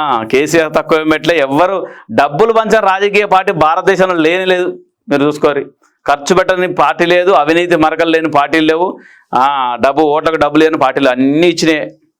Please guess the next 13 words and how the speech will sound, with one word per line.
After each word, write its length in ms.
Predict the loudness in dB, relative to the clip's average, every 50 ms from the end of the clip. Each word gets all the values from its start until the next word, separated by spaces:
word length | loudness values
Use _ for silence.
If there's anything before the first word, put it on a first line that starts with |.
| _ _ _ _ _ _ _ _ _ _ _ _ _ _ _ _ -4
ఎంతో 280 | -2 0 0 0 0 0
కొంత 280 | 0 -2 0 0 0
నాయకులకు, 580 | 0 2 0 0 0 -2 -2 -2 -2 0 0 0
నాయకులు 380 | 0 0 0 0 0 -2 -2 -2
అట్లీస్ట్ 280 | -2 -2 -2 0 0
ఓటర్లకి 460 | 2 2 2 2 2 0 0 0 0
ఇవ్వకుండా 300 | -2 0 0 0 0 0
కొంతమంది, 400 | 0 0 0 0 0 0 0 0 -2 -2 -6 -16 _ _ _ _ -2
ఆ, 180 | 0 0 0 0
నాయకులకు 540 | 0 0 0 0 -2 -2 -2 -4 -2 -2 -4
ఇచ్చేసి 320 | -2 0 -2 -2 0 -2
కొనుగోలు 380 | -2 -2 -2 -2 0 0 0 0
చేసిన 200 | 0 0 0 -2